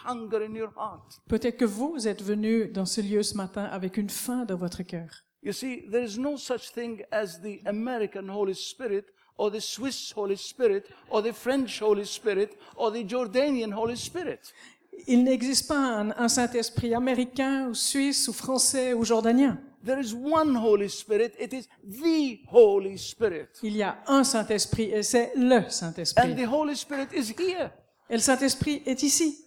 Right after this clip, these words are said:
Speaker 1: Because where Jesus is, his Spirit is also here.
Speaker 2: Parce que là où est Jésus, son Esprit y est aussi.
Speaker 1: So I want us to pray before I go on with my message.
Speaker 2: Alors avant que je continue, j'aimerais prier.
Speaker 1: Pray where you are right now.
Speaker 2: Priez là où vous êtes maintenant.
Speaker 1: Are you hungry for a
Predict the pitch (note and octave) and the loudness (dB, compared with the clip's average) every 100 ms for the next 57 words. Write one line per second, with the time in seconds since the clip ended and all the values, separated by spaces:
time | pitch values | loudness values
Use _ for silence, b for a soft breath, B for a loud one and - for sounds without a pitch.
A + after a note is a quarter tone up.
0 | - G3+ A#3 C4 A3+ B3+ B3 G#3+ C#4 B3+ | -8 -6 2 2 4 2 2 0 -2 -2
1 | B3+ F#4 C#4+ C4+ B3 D4+ - - E4+ F4+ | -4 -4 -4 -2 0 -2 -2 -6 -4 -2
2 | F4 D4 B3 A#3 G#3+ G3 D3 C#3 A#2+ - | -2 -2 0 0 0 -4 -2 -4 -6 -2
3 | A#3 - B3+ C4 C4 B3+ A3+ A#3+ A#3 C4 | 0 2 2 2 0 -2 -2 0 0 -2
4 | A#3 A#3 A#3 A#3 - - B3+ A#3+ A#3 A#3 | 0 0 0 -2 -4 -6 -2 2 2 2
5 | A#3 - C#4+ _ _ - C#4 D#4+ D4+ E4+ | 0 -4 -8 _ _ -6 -2 0 0 -2
6 | E4 D#4+ - C#4+ A3+ C#4+ G3+ E3+ G#3+ A3 | -4 -8 -8 -8 -4 -4 -4 -6 -4 -2
7 | G#3+ A#3 B3 A#3 A3 G3+ A#3 A#3+ G#3+ - | -2 -4 -6 -4 -4 -4 -8 -10 -12 -16
8 | - - A#3 A3 A3+ C#4+ B3 B3+ A#3+ B3 | -16 -4 -2 0 0 2 2 2 2 4
9 | A#3 A3+ G3+ F#3 F3+ - F#3 D3+ D4 F4 | 4 4 2 0 0 -2 -4 -6 -4 -4
10 | D#4+ D#4 C4+ F#3 A#3+ G#3 G3+ - E3 A2+ | -2 -2 -4 -4 -6 -6 -8 -10 -14 -8
11 | - D#4 C#4+ A#3+ B3+ B3 A3+ A3 G#3+ G3 | -4 -2 0 -2 -2 -4 0 0 0 -4
12 | F3 F#3 D3+ B3 C#4 B3 D4+ D4 G#3+ A#3+ | -6 -8 -2 0 2 2 2 2 0 -2
13 | C4+ A#3 F#3 A3 G#3 G#3 G3 | -2 -2 -4 -6 -6 -4 -2